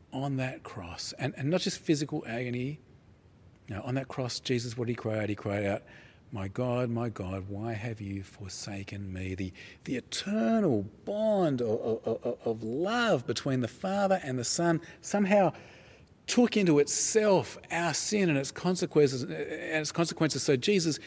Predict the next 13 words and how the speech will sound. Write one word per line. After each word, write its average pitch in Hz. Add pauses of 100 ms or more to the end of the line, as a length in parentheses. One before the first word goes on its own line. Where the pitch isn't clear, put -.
(340)
Jesus 175
bore 208 (200)
the 170
God-forsakenness 131
that 113
we 120
deserve. 107
How, 143
how, - (420)
how 110
bad 113
was 120
that? 160